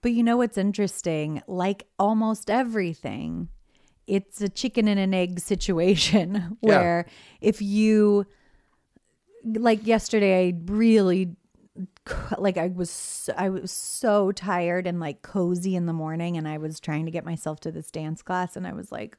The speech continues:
Speaker 1: "Oh," I re-, almost didn't go.
Speaker 2: Mm.
Speaker 1: And it's just that classic thing of being like,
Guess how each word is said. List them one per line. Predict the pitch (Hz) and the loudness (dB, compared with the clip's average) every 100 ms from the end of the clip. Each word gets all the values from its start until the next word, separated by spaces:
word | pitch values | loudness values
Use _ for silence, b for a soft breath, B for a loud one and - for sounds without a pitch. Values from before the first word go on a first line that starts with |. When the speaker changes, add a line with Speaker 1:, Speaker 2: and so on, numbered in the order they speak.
| - | -16
Speaker 1:
"Oh," | - 110 - - - | -12 -10 -10 -10 -8
I | |
re-, | 190 180 170 185 | -6 -6 -6 -4
almost | 190 196 196 196 190 175 - 185 | 2 4 6 6 4 2 -4 -8
didn't | 165 156 | -8 -8
go. | 160 151 - - - | -10 -10 -10 -16 -16
Speaker 2:
Mm. | 110 95 95 B B | -16 -16 -20 B B
Speaker 1:
And | 185 208 | 4 4
it's | 202 | 2
just | - 277 - | -2 -2 2
that | 262 - | 2 2
classic | 247 220 208 220 214 | 0 0 0 -4 -2
thing | 240 208 160 | -2 -2 -4
of | 160 | -4
being | 185 175 165 | -2 -2 -2
like, | 165 160 | -2 -6